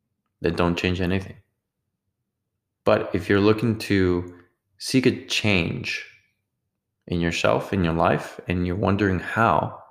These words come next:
can you do that?" This is what I'm inviting you to think about. Think about the people around you first. And the second part is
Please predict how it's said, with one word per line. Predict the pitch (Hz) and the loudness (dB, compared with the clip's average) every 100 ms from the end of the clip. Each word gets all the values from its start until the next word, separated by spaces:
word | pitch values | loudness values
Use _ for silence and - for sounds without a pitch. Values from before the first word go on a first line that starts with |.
| _ | _
can | - 95 | -6 -2
you | 90 | 0
do | 98 90 | 2 2
that?" | - - - - - - _ | 2 0 -8 -16 -18 -20 _
This | 107 107 | 2 4
is | 110 101 | 4 4
what | 101 | 2
I'm | 95 90 | 4 4
inviting | 85 90 92 92 | 4 4 4 2
you | 85 | 0
to | 87 | 0
think | - 123 | 0 0
about. | - - - - - _ _ | 0 0 0 -4 -10 _ _
Think | - 87 | -2 2
about | 87 85 | 2 2
the | 92 | 0
people | - 101 101 98 | 0 0 2 2
around | 92 82 82 | 4 2 0
you | 90 | -2
first. | 92 90 104 - - _ _ _ _ | -2 -2 -2 -4 -12 _ _ _ _
And | 90 87 | -4 -2
the | |
second | - 98 98 95 | 0 0 0 -2
part | - 95 - - | 0 0 0 -2
is | 82 85 - | -4 -4 -8